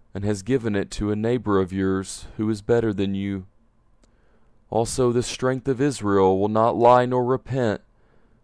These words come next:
for he is not a man that he should repent." Then he said, "I have sinned,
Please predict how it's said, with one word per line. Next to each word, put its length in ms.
for 140
he 140
is 160
not 200
a 60
man 460
that 120
he 120
should 280
repent." 520
Then 140
he 160
said, 520
"I 120
have 180
sinned, 640